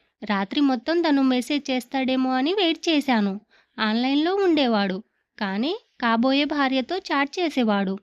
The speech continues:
వాళ్ళ చాట్ అయిపోయాక రాత్రి పద, పన్నెండు, ప-, ఒకటి గంట మధ్యలో మెసేజ్ చేసేవాడు.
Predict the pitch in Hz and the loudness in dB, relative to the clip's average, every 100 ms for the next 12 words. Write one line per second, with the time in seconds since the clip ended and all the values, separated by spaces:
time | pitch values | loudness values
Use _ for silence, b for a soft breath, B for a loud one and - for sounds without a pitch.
0 | _ _ _ 214 202 240 - 262 262 269 | _ _ _ -4 -2 -2 0 0 2 0
1 | 262 269 262 262 254 349 370 269 b b | 0 -2 -2 0 -2 -2 -4 -6 b b
2 | - 202 208 285 285 254 240 240 - 247 | -4 -2 -2 -4 -2 -2 -2 -4 -2 0
3 | 254 262 254 247 247 240 240 240 233 240 | 0 0 0 -2 -2 -2 -2 -4 -6 -2
4 | 247 240 240 233 214 254 277 440 b b | -2 0 0 0 0 0 0 -2 b b
5 | b 247 240 311 359 453 381 269 226 202 | b -4 -2 -2 -2 -2 0 2 2 2
6 | 185 | -2